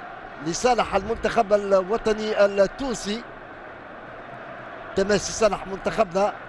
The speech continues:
هذه اعاده للكره الاخيره اللي كانت لايمن دحمان، وجمال بماضي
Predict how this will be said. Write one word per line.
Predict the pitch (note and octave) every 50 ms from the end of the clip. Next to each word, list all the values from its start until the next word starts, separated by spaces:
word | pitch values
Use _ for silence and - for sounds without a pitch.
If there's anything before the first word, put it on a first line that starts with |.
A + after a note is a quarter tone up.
| - - - - - - - - - - - - - - - - - - - - - - - - - - - - - - - - - - - - - - -
هذه | C3 C3+ E3 D#3+ E3
اعاده | E3+ F#3 A3 G#3+ D#3 F3 E3+
للكره | D#3 D3 D3 C#3 C3+ C3+ C3+ B2+ - F3 F#3+ F#3 F3+
الاخيره | F3+ F#3 F3+ - A3 A3+ G3+ F3+
اللي | E3+ D#3+ D#3
كانت | - - F3+ E3 - - - E3+ E3 D#3 D3+ C#3+ C3+ B2+ C3
لايمن | E3+ F3+ G#3 G#3+ G3+ F#3+ F#3+ F3+ E3+ E3+ E3+ E3 D#3 D3 C3+ -
دحمان، | F3+ D3+ - G#3 A3+ A3 G#3 - - - - - - - - - - - - - - - - - - - - - - -
وجمال | E3 F3+ E3+ E3 D#3+ D3+ D3 C#3 C3 B2+ B2 A#2 - - G#3+ G#3+ A3+ G#3+
بماضي | F#3 G3 G3 G3+ A3 G#3+ F#3+ D3+ D#3+ E3